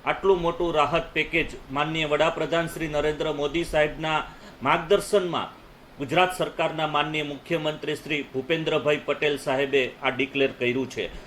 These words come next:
લગભગ પ્રતિ હેક્ટર બાવીસ હજારની મર્યાદામાં, બે હેક્ટરની મર્યાદામાં ખેડૂત ભાઈઓને પિયત અને બિન પિયતના એક સમાન ધોરણે આ સહાયનો લાભ મળશે. ગુજરાત રાજ્યના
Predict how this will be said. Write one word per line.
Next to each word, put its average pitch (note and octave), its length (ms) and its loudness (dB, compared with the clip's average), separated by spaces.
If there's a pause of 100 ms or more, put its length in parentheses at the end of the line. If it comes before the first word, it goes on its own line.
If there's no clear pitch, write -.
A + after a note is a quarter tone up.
(160)
લગભગ C#3+ 380 4 (100)
પ્રતિ E3 260 2 (120)
હેક્ટર D3+ 360 2 (480)
બાવીસ D#3 400 4 (200)
હજારની - 1080 0
મર્યાદામાં, E3 720 2
બે E3 160 4
હેક્ટરની E3+ 560 0
મર્યાદામાં D#3 680 2 (320)
ખેડૂત D#3+ 360 2
ભાઈઓને D#3+ 420 2 (120)
પિયત F3 380 2
અને E3 160 0
બિન D#3 260 -2 (100)
પિયતના D#3+ 600 -2 (120)
એક G#3 140 4
સમાન E3+ 440 0
ધોરણે C#3+ 320 0 (340)
આ C#3 80 2
સહાયનો D#3 560 2
લાભ C#3+ 320 4
મળશે. D#3+ 300 -2 (240)
ગુજરાત E3 420 0
રાજ્યના D#3+ 560 2